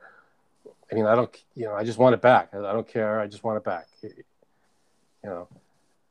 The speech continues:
so, like, I don't know why, but the person in charge was either teacher or some disciplinary person, whatever. He said, "All right, take,"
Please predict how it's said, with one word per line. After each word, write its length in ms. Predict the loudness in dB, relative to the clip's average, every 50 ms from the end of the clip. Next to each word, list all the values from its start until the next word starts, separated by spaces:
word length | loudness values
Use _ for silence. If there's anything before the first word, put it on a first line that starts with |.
| _ _ -16
so, 480 | -10 0 4 6 6 6 6 4 2 -2 -10 -18 -18 _ _ _ _ -20 -16 _ 0
like, 200 | 0 0 0 -2 -10 -12 -2
I 100 | 0 2
don't 100 | 4 4
know 100 | 4 4
why, 460 | 4 6 6 8 8 6 4 2 -2 -6 -6
but 200 | -6 -8 -6 -6
the 260 | -6 -6 -6 -6 -6 -8
person 320 | -2 -2 -2 -2 0 -2 -4
in 80 | -4
charge 280 | -2 0 2 2 2 0
was 120 | -2 -4
either 160 | -4 -4 -6
teacher 540 | -8 -4 -4 -4 -4 0 2 2 4 4 2
or 180 | 2 0 -2 -2
some 380 | -4 -4 -6 -4 -4 -4 -6
disciplinary 680 | -6 -6 -8 -8 -8 -6 -2 -2 0 2 2 2 2 0
person, 420 | -2 -2 -2 -4 -2 -4 -8 -10 -6
whatever. 360 | -4 -2 0 0 -2 -2 -6 _ _ _ _ _ _ _ _ _ _
He 60 | -4 2
said, 140 | 6 6 8
"All 40 | 8
right, 240 | 6 6 4 2 0
take," 320 | 4 4 4 4 2 -4